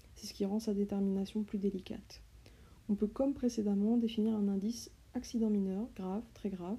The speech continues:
Par exemple, un accident très grave est un indice neuf. Mais la solution la plus rigoureuse est d'utiliser un étalon universel, l'équivalent monétaire. Le temps perdu, les produits jetés, tout peut trouver un équivalent financier. Le temps en salaire, les produits jetés se chiffrent avec leur coût de revient.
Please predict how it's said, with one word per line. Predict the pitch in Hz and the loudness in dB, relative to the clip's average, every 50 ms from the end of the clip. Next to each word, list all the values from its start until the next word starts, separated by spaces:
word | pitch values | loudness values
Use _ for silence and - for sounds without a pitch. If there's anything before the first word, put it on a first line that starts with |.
| - - | -6 -6
Par | - 196 | -4 -4
exemple, | 190 185 190 190 - 196 | -2 -2 -2 -2 -2 -2
un | 190 | -2
accident | 185 185 - - 190 180 | -2 -4 -6 -8 -8 -8
très | 185 - 202 185 | -6 -6 -6 -4
grave | 185 202 240 262 | -2 -2 -2 -2
est | 247 247 | 0 0
un | 233 226 | 2 2
indice | 220 214 208 202 - - 185 | 2 2 0 -2 -4 -6 -6
neuf. | 165 - - - - - - - - - - - - - - - - - - - - - - - - - - | -6 -8 -10 -20 -20 -20 -20 -20 -20 -20 -20 -20 -20 -20 -20 -20 -20 -20 -20 -20 -20 -20 -20 -20 -12 -4 0
Mais | 220 | 2
la | 220 220 | 2 2
solution | 233 254 254 247 - 302 | 2 2 0 0 0 0
la | 277 247 | 0 0
plus | 240 - - 262 | 0 -2 -4 -2
rigoureuse | 262 240 226 220 208 208 226 277 302 - - - | 0 0 0 2 2 2 2 2 0 -2 -6 -6
est | 208 | -8
d'utiliser | 208 - - - 220 214 - | -8 -6 -2 0 0 2 2
un | 269 262 226 | 2 4 4
étalon | 220 214 - 214 214 240 247 - - - | 2 2 2 0 0 0 -2 -2 0 4
universel, | 247 247 226 226 226 - - - - - - - - - - | 4 4 4 2 0 -6 -10 -12 -12 -16 -20 -20 -14 -6 -4
l'équivalent | 214 208 - - 196 202 202 226 240 | -4 -2 -2 0 0 2 2 4 4
monétaire. | 240 226 220 214 214 202 208 - 165 - - - - | 6 6 6 4 4 2 0 -4 -10 -12 -12 -8 -6
Le | 190 185 | -6 -4
temps | - - 240 240 | 0 0 0 2
perdu, | 247 233 226 214 - 240 320 - - - - | 2 2 0 0 0 -2 -4 -4 -6 -4 -2
les | 196 196 | -2 -2
produits | - - 226 214 226 226 220 | 0 0 0 2 4 2 2
jetés, | 220 226 220 - 233 254 - - - - - - - - - - - | 2 2 0 0 0 -2 -2 -4 -10 -20 -20 -20 -20 -20 -20 -16 -14
tout | - 294 | -14 -6
peut | - - 240 | -2 -2 -2
trouver | - - - 214 220 | -2 -2 0 2 4
un | 208 208 | 4 4
équivalent | 202 202 - 208 202 196 196 202 | 2 2 0 0 0 0 0 0
financier. | 202 - - 202 190 190 190 - - - - - - - - - - - - - - - - | -2 -2 0 0 0 0 -4 -8 -10 -12 -16 -18 -20 -20 -20 -20 -20 -20 -18 -18 -10 -2 0
Le | 214 220 | 2 2
temps | 226 - 269 269 | 2 0 -2 0
en | 254 | -2
salaire, | 247 - 233 214 196 185 180 180 185 - - - - - - - - | -2 -2 -2 -2 -2 -2 -4 -6 -10 -12 -18 -20 -20 -20 -18 -4 0
les | 208 208 | 0 0
produits | 208 - 240 226 226 254 247 | 2 4 2 2 4 4 2
jetés | 247 254 247 240 - 285 294 330 330 | 4 4 2 2 2 2 0 0 0
se | - - 233 | -2 -4 -4
chiffrent | 226 - - 285 - - 233 | -4 -2 -4 -6 -4 -2 -2
avec | 214 208 - - | 0 0 0 -2
leur | 202 202 - | -4 -4 -6
coût | - - 277 | -6 -4 0
de | 240 226 | 0 2
revient. | 208 208 196 190 185 | 2 2 0 -2 -4